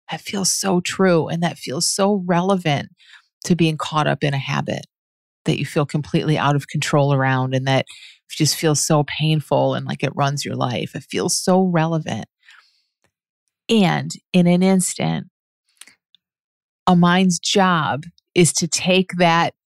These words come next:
fuzzy, resonant sort of feeling and turn it into something that it can define and measure and work toward.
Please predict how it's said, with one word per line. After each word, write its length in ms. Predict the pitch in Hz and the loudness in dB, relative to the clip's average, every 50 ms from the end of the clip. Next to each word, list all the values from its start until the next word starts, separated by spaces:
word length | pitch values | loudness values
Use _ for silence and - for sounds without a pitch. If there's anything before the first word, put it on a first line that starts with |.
| _ _ _ _ | _ _ _ _
fuzzy, 960 | - - - - 202 190 190 185 160 190 185 180 180 180 180 175 170 170 165 - | -12 -8 0 4 6 6 6 6 4 2 2 4 4 4 4 4 4 2 0 -2
resonant 720 | - 165 175 175 175 180 170 160 180 170 175 175 175 165 - | -2 0 4 4 6 6 4 4 4 4 4 4 2 2 0
sort 260 | - - 185 185 175 | 0 2 4 4 2
of 100 | 165 151 | 2 0
feeling 640 | - - 190 185 180 170 175 165 151 151 151 151 156 - _ - - _ - - | 2 2 2 4 4 2 2 0 0 -2 -4 -6 -8 -14 _ -20 -20 _ 0 2
and 180 | 185 175 170 | 2 2 2
turn 300 | - - - 208 202 208 | 0 -2 0 2 2 4
it 120 | 214 208 196 | 2 2 2
into 720 | 190 180 180 175 170 - - - 170 165 160 156 156 - | 2 2 2 0 0 0 2 2 4 4 4 2 0 -2
something 520 | - - - 151 156 143 - 165 160 160 | -2 0 0 0 0 0 -2 -2 -2 -2
that 180 | 151 151 143 - | -2 -2 -2 -2
it 240 | - 165 165 - _ | -2 -2 -2 -2 _
can 440 | - - 175 160 151 147 147 147 139 _ _ _ _ _ | -4 -2 -2 0 0 -2 -4 -8 -12 _ _ _ _ _
define 840 | - 151 147 - - 170 151 147 151 156 160 170 180 196 214 226 - _ _ _ _ _ _ _ _ - | -2 -2 -2 -2 -2 -2 0 0 -2 -2 -2 -4 -4 -4 -6 -8 -12 _ _ _ _ _ _ _ _ 0
and 440 | 160 151 147 147 143 143 143 143 - _ | 2 2 2 2 0 -4 -8 -12 -10 _
measure 680 | 170 170 165 156 160 160 160 180 180 180 190 202 202 - - | 0 0 2 4 4 2 2 2 2 2 2 0 -2 -4 -2
and 180 | - 156 151 151 | -2 -2 0 0
work 180 | 147 147 143 - - | 0 0 0 -2 -6
toward. 320 | - - 131 117 - - | -6 -4 -4 -4 -6 -8